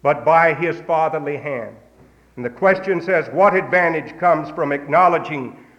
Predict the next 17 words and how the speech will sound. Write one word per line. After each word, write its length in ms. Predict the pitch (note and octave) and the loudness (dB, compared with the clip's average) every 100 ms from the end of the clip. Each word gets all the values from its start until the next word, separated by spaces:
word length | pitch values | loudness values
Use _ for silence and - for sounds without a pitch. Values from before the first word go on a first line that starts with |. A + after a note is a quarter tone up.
| _ | _
God's 340 | B2+ F3+ F3+ - | 4 6 6 2
creation 540 | E3+ D#3 D#3+ D#3 D3+ | -4 0 0 -2 -8
and 160 | C3+ C3+ | -10 -6
providence?" 460 | D#3 B2 A#2+ A2 - _ _ _ _ _ _ _ | -4 -4 -6 -16 -20 _ _ _ _ _ _ _
The 160 | C3 C3 | -6 2
answer 340 | E3+ F#3 F#3 | 2 2 -4
comes, 380 | F#3 F#3 F3 E3 - - _ _ | -6 -4 -4 -6 -14 -20 _ _
"We 320 | C3+ E3+ A#3 | -4 -2 0
learn 460 | A3+ G#3+ A3 A3+ A3 | 4 6 6 4 2
that 180 | F3+ D3+ | -2 -2
we 160 | F#3+ | 0
are 100 | G#3 | 0
to 120 | G3+ D#3+ | 0 -4
be 180 | D3+ | -6
patient 680 | D3+ D3+ G#3+ G#3+ G#3 G#3 G3+ | -8 -4 -2 -2 -2 -6 -6
in 160 | - D#3+ | -6 -4
adversity, 720 | E3 C3 F3+ D#3 - A#2 A#2+ | -4 -2 0 0 -2 -14 -18